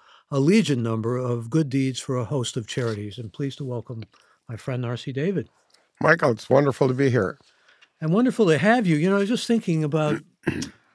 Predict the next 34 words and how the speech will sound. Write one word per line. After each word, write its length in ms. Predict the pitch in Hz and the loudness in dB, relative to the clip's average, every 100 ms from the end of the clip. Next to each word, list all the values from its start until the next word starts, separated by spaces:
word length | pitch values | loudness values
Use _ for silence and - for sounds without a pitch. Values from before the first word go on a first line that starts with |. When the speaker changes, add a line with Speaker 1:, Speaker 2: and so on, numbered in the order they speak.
| _ _ _ - | _ _ _ -12
Speaker 1:
what 200 | 160 180 | -4 -2
we 100 | 170 | 2
might 260 | 170 165 165 | 2 2 0
say 300 | - 175 151 | 2 2 2
for, 480 | - 143 135 131 | 0 0 0 0
uh, 300 | 131 127 123 131 | 0 0 -2 -6
twenty 300 | - 170 160 | -6 -2 -2
twenty-three, 1000 | 135 - 143 123 - - 143 117 107 110 | -2 -2 -2 -4 -6 -4 -2 -2 -6 -8
uh, 520 | 123 123 120 120 120 117 | -10 -6 -4 -4 -6 -8
just 200 | 120 147 - | -8 -8 -6
to 60 | |
begin. 540 | 123 120 131 135 110 92 _ _ - _ _ _ _ - | -8 -4 -2 -2 -2 -8 _ _ -20 _ _ _ _ -4
Let's 160 | 233 | -4
start 300 | - 240 196 | 0 2 2
with 160 | 151 131 | 0 -2
maybe 240 | 151 143 | -2 0
a 80 | 131 | 0
reasonable 640 | 127 160 165 165 135 127 | 2 0 2 0 0 -2
meal. 340 | 123 131 135 107 | -2 0 0 -2
We 80 | 127 | -4
can 80 | |
go 140 | 131 156 | -2 -4
soup 300 | - 175 170 | -2 -4 -2
to 100 | 156 | -4
nuts 320 | 135 131 - | -2 -4 -6
here. 240 | 110 95 110 | -8 -8 -8
This 180 | 160 | -8
is 80 | - | -6
not 160 | 147 143 | -6 -4
necessarily 440 | 135 - 127 117 | -6 -4 -4 -4
Last 340 | 113 131 131 - | -4 -2 -4 -4
Supper, 340 | 139 - 117 | -6 -4 -8
somebody 400 | - 131 123 123 | -6 -6 -4 -4
waiting, 460 | 117 131 131 120 | -2 -2 -2 -6